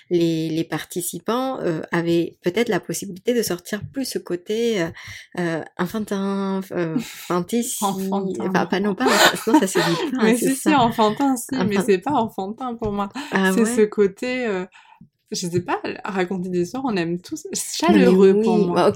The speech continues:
Speaker 1: ok, chaleureux. Peut-être ce côté où on, on a l'impression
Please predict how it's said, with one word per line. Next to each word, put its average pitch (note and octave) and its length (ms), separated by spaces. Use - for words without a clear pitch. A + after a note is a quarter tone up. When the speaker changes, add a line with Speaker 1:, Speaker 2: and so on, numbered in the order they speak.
Speaker 1:
ok, E3 40
chaleureux. F#3+ 800
Peut-être F#3+ 180
ce - 100
côté G#3+ 440
où E3+ 540
on, E3+ 160
on F3 100
a F3 60
l'impression F#3+ 500